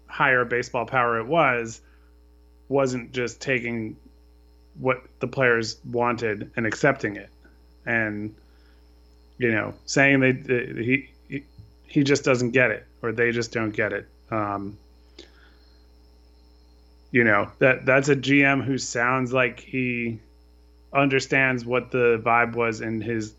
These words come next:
clubhouse. Um, and I think that's important. I, I, I don't know if that necessarily means, you know, he should be G M for life. Um, or,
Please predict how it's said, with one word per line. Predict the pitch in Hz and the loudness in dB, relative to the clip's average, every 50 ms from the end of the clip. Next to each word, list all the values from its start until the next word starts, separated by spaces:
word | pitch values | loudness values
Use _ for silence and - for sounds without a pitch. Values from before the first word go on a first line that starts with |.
| _ - - | _ -20 -6
clubhouse. | - - 127 123 120 131 131 131 139 - - - - - - _ _ _ _ _ _ _ _ _ _ _ _ - - - _ _ _ _ _ _ _ _ _ _ _ _ _ _ _ _ _ _ - - - - - | 0 0 2 2 2 2 0 0 0 0 -4 -8 -12 -14 -20 _ _ _ _ _ _ _ _ _ _ _ _ -20 -20 -20 _ _ _ _ _ _ _ _ _ _ _ _ _ _ _ _ _ _ -12 -12 -10 -8 -6
Um, | 117 110 110 110 110 107 104 104 101 98 98 - _ _ _ _ _ _ - _ _ _ _ _ - | -4 -2 -2 -2 -2 -4 -4 -6 -10 -12 -14 -18 _ _ _ _ _ _ -20 _ _ _ _ _ -4
and | 127 120 | -2 -2
I | 120 | 0
think | 117 131 120 117 | 0 0 0 0
that's | 120 113 117 120 | 0 -2 -2 -2
important. | 113 107 123 120 113 101 101 104 - | -4 -2 -2 -2 -2 -4 -6 -2 0
I, | 123 123 120 117 120 | 2 2 2 2 0
I, | 117 - 131 | 0 0 0
I | 135 | 2
don't | 135 139 | 2 2
know | 139 135 | 2 2
if | 131 120 | 2 2
that | 139 131 127 127 - - _ _ | 2 2 0 -2 -6 -20 _ _
necessarily | - 139 135 123 123 120 117 143 139 135 135 135 | -2 -2 0 -2 -2 -4 -2 0 0 2 2 2
means, | 135 135 131 131 131 131 123 117 123 - - - - _ _ _ _ _ _ _ _ _ _ _ | 0 0 0 0 0 0 -2 -2 -6 -10 -16 -20 -20 _ _ _ _ _ _ _ _ _ _ _
you | - 135 131 | -2 0 0
know, | 123 107 104 104 110 - - _ _ _ _ _ _ _ _ _ _ _ _ _ - | 0 0 -2 -4 -6 -12 -18 _ _ _ _ _ _ _ _ _ _ _ _ _ -4
he | - 120 | -2 -2
should | 107 - 113 | -2 -2 -2
be | 120 120 | -4 -2
G | 117 117 123 127 | 0 2 4 4
M | 123 123 117 | 4 4 4
for | - - | 0 0
life. | 127 147 190 202 196 196 - - - - - _ _ _ _ - - _ _ - _ | 2 4 6 6 4 2 0 -6 -16 -20 -20 _ _ _ _ -20 -20 _ _ -14 _
Um, | - 139 131 123 120 117 117 113 110 117 117 - - _ _ _ _ _ _ _ _ - | -4 0 2 2 2 2 0 -2 -6 -8 -10 -12 -16 _ _ _ _ _ _ _ _ -10
or, | - - | -8 -8